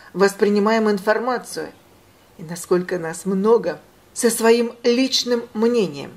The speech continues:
И здесь мне хочется вам, друзья, напомнить, что YouTube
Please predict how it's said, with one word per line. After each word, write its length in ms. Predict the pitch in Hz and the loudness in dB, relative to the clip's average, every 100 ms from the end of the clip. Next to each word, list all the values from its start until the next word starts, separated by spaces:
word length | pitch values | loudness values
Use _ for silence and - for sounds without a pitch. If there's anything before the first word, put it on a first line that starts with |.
| - _ - | -20 _ -2
И 120 | 262 | 0
здесь 260 | 233 233 247 | 2 0 0
мне 120 | 247 | 0
хочется 600 | 233 240 233 226 214 196 - - - | 4 2 2 -4 -2 -4 -6 -20 -4
вам, 260 | 202 185 | 0 2
друзья, 380 | 180 185 180 175 | 4 2 2 0
напомнить, 640 | 151 156 - 247 202 139 - _ | -2 -4 4 4 4 -4 -16 _
что 480 | - - - 180 151 - _ | -6 -2 2 2 0 -10 _
YouTube 520 | 247 233 277 285 - | -2 0 4 4 4